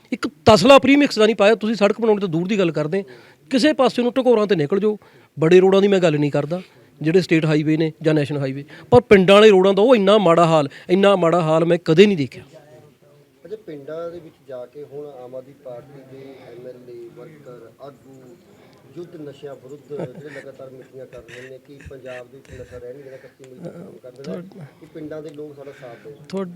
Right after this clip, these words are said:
Speaker 1: ਤੁਹਾਡੇ ਸਾਹਮਣੇ ਹੀ ਰਿਜ਼ਲਟ ਦੇਖਿਆ ਜੀ, ਅਠਾਈ ਤੀਹ ਮੌਤਾਂ ਮਜੀਠੇ 'ਚ ਯੁੱਧ ਨਸ਼ਿਆਂ ਵਿਰੁੱਧ ਚੱਲਦੇ ਟਾਈਮ ਹੋਈਆਂ। ਕਾਹਦੇ ਵਾਸਤੇ ਗੱਲਾਂ? ਹਵਾਈ ਗੱਲਾਂ ਨੇ, ਤਾਂ ਗਰਾਊਂਡ 'ਤੇ ਕੁਛ ਨਹੀਂ ਹੋ ਰਿਹਾ। ਜੇ ਕੋਈ ਪਿੰਡਾਂ ਵਾਲੇ ਇੱਥੇ ਸ-, ਇੱਥੇ ਸੱਜਣ ਸਰਪੰਚ ਖੜ੍ਹੇ ਨੇ ਸਾਡੇ, ਜਿਹੜੇ ਕਹਿੰਦੇ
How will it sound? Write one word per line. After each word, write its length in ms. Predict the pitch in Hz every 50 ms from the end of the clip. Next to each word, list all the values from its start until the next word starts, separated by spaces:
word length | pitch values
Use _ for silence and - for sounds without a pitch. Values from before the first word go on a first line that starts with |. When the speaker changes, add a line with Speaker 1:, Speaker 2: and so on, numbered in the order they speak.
| - -
Speaker 1:
ਤੁਹਾਡੇ 260 | 196 196 185 175 190
ਸਾਹਮਣੇ 400 | - - 170 170 180 190 190 196
ਹੀ 60 | 190
ਰਿਜ਼ਲਟ 360 | 175 175 175 165 160 156 -
ਦੇਖਿਆ 360 | 151 156 151 - - 165 160
ਜੀ, 140 | 156 165 165 147 - - - - - -
ਅਠਾਈ 260 | 156 - 170 170 170
ਤੀਹ 160 | 165 185 190
ਮੌਤਾਂ 320 | 185 175 160 151 - 170 160
ਮਜੀਠੇ 400 | 156 156 156 156 156 - 156 156
'ਚ 140 | 156 - 156 147 - -
ਯੁੱਧ 340 | 160 156 165 180 175 170 190
ਨਸ਼ਿਆਂ 380 | 165 160 147 - 170 170 170
ਵਿਰੁੱਧ 380 | 156 147 156 175 170 196 185 175 - _ _ _ _ _ _ _ _ _ _
ਚੱਲਦੇ 380 | - 190 170 160 147 175 196
ਟਾਈਮ 260 | 190 190 180 180 180 165
ਹੋਈਆਂ। 260 | 139 139 147 165 190
ਕਾਹਦੇ 280 | 185 - 269 277 294 277
ਵਾਸਤੇ 360 | 254 247 214 175 - - 214
ਗੱਲਾਂ? 300 | 175 196 190 190 190 170 - - - - -
ਹਵਾਈ 240 | 185 185 190 185 185
ਗੱਲਾਂ 320 | 160 175 156 151 151 156 156
ਨੇ, 180 | 170 180 180 - - - - - - - - _ _ _ _ _ _ _
ਤਾਂ 100 | 113 208 - 98 170 - - 185 208 - - 180 160 160
ਗਰਾਊਂਡ 180 | 170 160 165
'ਤੇ 120 | 160 185 180
ਕੁਛ 200 | - 139 - 196
ਨਹੀਂ 100 | 196 185
ਹੋ 160 | 175 175 160
ਰਿਹਾ। 200 | 156 175 175 165 - - - - - - _ -
ਜੇ 100 | 156 180
ਕੋਈ 140 | 165 202 175
ਪਿੰਡਾਂ 300 | - 185 175 165 175 175
ਵਾਲੇ 220 | 175 175 175 175
ਇੱਥੇ 240 | 170 - - 180 170
ਸ-, 280 | - - 180 175 147
ਇੱਥੇ 200 | 175 - - 190
ਸੱਜਣ 280 | 165 - 160 147 165 170
ਸਰਪੰਚ 340 | 147 147 - 156 151 143 147 139
ਖੜ੍ਹੇ 160 | 139 151 165
ਨੇ 60 | 156
ਸਾਡੇ, 260 | 151 151 151 156 160 - - - - -
ਜਿਹੜੇ 180 | - 185 185 190
ਕਹਿੰਦੇ 220 | 180 190 185 208